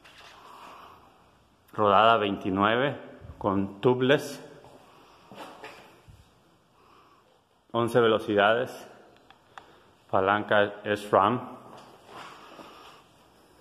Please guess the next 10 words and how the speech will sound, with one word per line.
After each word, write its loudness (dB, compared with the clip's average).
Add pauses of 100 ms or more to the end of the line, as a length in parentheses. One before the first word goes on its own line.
(1200)
La 2
suspen-, -6
la 2
Lefty -4
X -4 (120)
L 0
R. -2 (1200)
También 2
esta 0
bicicleta -2